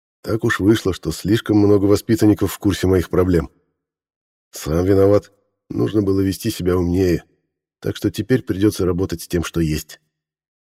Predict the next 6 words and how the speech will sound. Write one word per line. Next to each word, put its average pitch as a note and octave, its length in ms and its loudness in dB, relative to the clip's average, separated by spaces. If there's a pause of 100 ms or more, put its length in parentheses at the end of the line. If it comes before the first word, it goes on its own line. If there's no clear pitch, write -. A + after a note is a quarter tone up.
(160)
«Равняйсь!» — D3 720 6 (720)
завёл D#2+ 360 -6
свою E2 280 -2
любимую F2 400 0
песню E2+ 300 -4
сержант. F#2+ 540 0